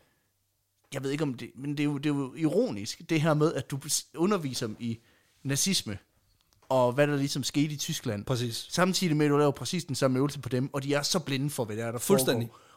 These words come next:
Speaker 1: Og det tror jeg egentlig er meget naturligt, men der er noget i-, ironi i det, jeg godt kan lide. Men det er jo ikke, fordi det er super grineren, at man
Speaker 2: Men det er jo også, det er jo
Speaker 1: Øh.
Speaker 2: uden alt, alt det sådan, det, altså, det er uden alt mordet, på en eller anden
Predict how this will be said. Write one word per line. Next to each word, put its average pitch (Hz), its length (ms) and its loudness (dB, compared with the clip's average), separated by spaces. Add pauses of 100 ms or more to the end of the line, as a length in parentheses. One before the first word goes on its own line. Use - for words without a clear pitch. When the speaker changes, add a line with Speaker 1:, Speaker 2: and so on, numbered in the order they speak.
Speaker 1:
Og 147 100 0
det 196 100 0
tror 254 180 2
jeg 208 40 4
egentlig 175 120 2
er 151 60 2
meget 170 200 2
naturligt, 160 440 0
men 135 120 0
der 139 60 0
er 185 180 0
noget 170 240 -2
i-, 143 120 0 (100)
ironi 151 440 -2
i 131 40 -8
det, 117 120 -2
jeg 127 100 -2
godt 127 140 -6
kan - 80 -10
lide. 120 120 -4
Men 107 80 -10
det 101 60 -12
er - 20 -10
jo 135 40 -2
ikke, 180 80 -4
fordi 165 160 0
det 107 100 -8
er 98 40 -8
super 120 460 -2
grineren, 143 480 -2
at 107 100 -12
man 107 140 -8
Speaker 2:
Men 107 120 -8 (300)
det 165 80 4
er 160 100 4
jo 180 80 10
også, 190 220 6
det 123 100 2
er 113 40 4
jo 113 60 2
Speaker 1:
Øh. 214 40 4
Speaker 2:
uden 233 160 4
alt, 185 200 4 (140)
alt 185 200 0
det 151 100 2
sådan, 143 340 0
det, 139 160 -2 (100)
altså, 131 160 -2
det 139 40 -2
er 151 80 4
uden 214 120 4
alt 170 160 4
mordet, 160 340 2 (140)
på 139 100 -6
en 127 60 -2
eller 117 80 -2
anden 120 80 -4